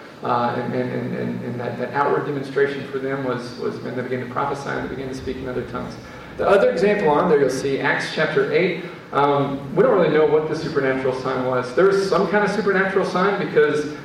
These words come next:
uh, Simon, this man that, that, uh, used, man, uh, demonic powers or illusions to deceive people, he sees, he sees people filled with the Holy Spirit, and he says, "I want to be able to do that for people.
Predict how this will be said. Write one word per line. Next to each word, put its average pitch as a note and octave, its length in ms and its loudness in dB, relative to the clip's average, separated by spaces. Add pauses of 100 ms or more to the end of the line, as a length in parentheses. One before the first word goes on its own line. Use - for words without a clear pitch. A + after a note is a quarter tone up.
(140)
uh, C3 640 0
Simon, C3+ 680 0
this C#3+ 220 -2
man D3+ 280 0
that, B2+ 360 4
that, B2+ 340 2
uh, B2 260 2
used, C#3+ 360 -4 (380)
man, C3+ 320 -4
uh, B2 260 -2
demonic D3+ 400 0
powers D3 380 2
or C3 140 6
illusions D#3 420 -2
to C#3 100 -4
deceive - 460 -4
people, E3 440 2 (240)
he D#3+ 100 -4
sees, D3+ 440 0
he D3+ 100 -2
sees E3 280 -4
people D3 240 0
filled E3 160 2
with - 100 0
the D3 60 2
Holy D3 180 4
Spirit, D3+ 300 0
and C#3+ 80 0
he - 80 -4
says, C#3 280 2 (380)
"I D3+ 100 0
want G3 220 4
to E3+ 80 2
be E3 60 6
able D#3 200 4
to C#3 80 0
do D3 140 0
that D3 260 4
for C#3+ 60 0
people. C3+ 320 2